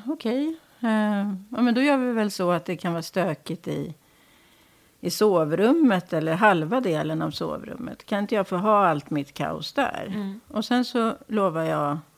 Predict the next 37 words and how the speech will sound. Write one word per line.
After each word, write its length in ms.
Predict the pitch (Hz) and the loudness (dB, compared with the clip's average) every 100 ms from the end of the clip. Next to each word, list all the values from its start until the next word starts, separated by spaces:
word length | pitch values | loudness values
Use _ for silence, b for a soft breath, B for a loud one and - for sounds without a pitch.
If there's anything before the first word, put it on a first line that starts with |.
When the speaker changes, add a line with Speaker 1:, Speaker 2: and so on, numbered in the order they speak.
| _ - | _ -8
Speaker 1:
och, 260 | 180 - | -6 -2
eller 140 | 185 185 | -2 -2
så 140 | 190 | -4
ska 200 | - 196 | -4 -2
jag 140 | 180 | 0
se 100 | 165 | -2
till 220 | 170 160 160 | -6 -4 -4
att 100 | 156 | -4
det 140 | 151 | -4
är 80 | 147 | -4
liksom 280 | 143 143 - | -4 -6 -2
alltid 440 | 175 156 - 156 | -2 -2 -8 -8
ordentligt 500 | 156 147 147 175 - | -4 -4 -4 -6 -8
i 60 | 208 | -4
köket. 680 | 294 285 - - - - - | 0 -2 -4 -12 -14 -18 -14
Jag 120 | 190 | -10
ska 60 | 202 | -4
Speaker 2:
Mm. 100 | 208 | -2
Speaker 1:
inte 280 | 196 175 190 | -2 -4 -6
liksom 200 | 175 196 | -6 -8
släppa 380 | - 214 _ 208 | -8 -10 _ -2
allting 340 | 156 - 147 | 0 -4 -6
i 40 | 151 | -6
köket, 520 | - 165 - - - | -6 -8 -10 -16 -12
utan 220 | - 190 | -8 -4
jag 140 | 190 | -4
släpper 360 | - 170 147 - | -4 -6 -8 -10
mitt 200 | 135 143 | -10 -10
skit 380 | - 147 - - b b b b b b b b _ | -10 -10 -12 -20 b b b b b b b b _
i 200 | - 175 | -4 -2
sovrummet. 520 | 156 190 180 202 - - | 0 0 0 -4 -6 -4
Är 100 | 196 | 0
det 180 | 220 202 | 0 0
okej 320 | - - - | -4 -8 -8
med 160 | - | -10
dig? 280 | - - 180 202 | -12 -14 -14 -10
Speaker 2:
Mm. 220 | 214 | -8